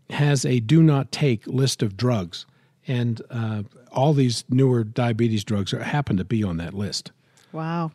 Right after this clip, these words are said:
Speaker 2: You
Speaker 1: So,
Speaker 2: know
Speaker 1: but it's, it's the association of these drugs with pancreatitis and pancreatic cancer that has me the most concerned.
Speaker 2: Yeah, it's very scary. And Tom Hanks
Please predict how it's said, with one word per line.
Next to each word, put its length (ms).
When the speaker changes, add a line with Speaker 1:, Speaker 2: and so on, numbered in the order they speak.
Speaker 2:
You 160
Speaker 1:
So, 60
Speaker 2:
know 220
Speaker 1:
but 180
it's, 240
it's 320
the 220
association 880
of 160
these 200
drugs 360
with 120
pancreatitis 840
and 80
pancreatic 520
cancer 500
that 140
has 260
me 120
the 100
most 240
concerned. 320
Speaker 2:
Yeah, 160
it's 100
very 220
scary. 420
And 100
Tom 260
Hanks 500